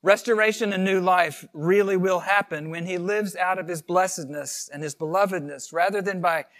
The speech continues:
spreading fear in the people around him that they'll be the victim of his next scheme. Stay tuned, for this is a story that, for all its strangeness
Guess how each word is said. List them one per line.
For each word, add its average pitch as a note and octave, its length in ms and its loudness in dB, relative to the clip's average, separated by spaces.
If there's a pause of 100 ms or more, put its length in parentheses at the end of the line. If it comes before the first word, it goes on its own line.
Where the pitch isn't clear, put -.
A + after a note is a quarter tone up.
(220)
spreading F#3 440 2
fear G3+ 420 4
in E3 100 -6
the E3 60 -6
people F3+ 360 -2
around E3+ 400 0
him A#2+ 280 -8 (340)
that B2+ 140 -8
they'll F3+ 320 6
be F3 160 2
the E3+ 160 -2
victim D3+ 600 -2
of C#3+ 120 -10
his C#3 180 -6
next - 480 -12
scheme. A2+ 360 -20 (1500)
Stay E3+ 280 -6
tuned, B2+ 440 -16 (1120)
for C#3+ 60 -8
this D#3 200 -4
is F#3 120 -6
a F#3 40 -4
story D#3+ 460 -2
that, C3 220 -12
for C#3+ 140 -8
all F3 380 2
its D3+ 140 -8
strangeness D#3+ 840 -12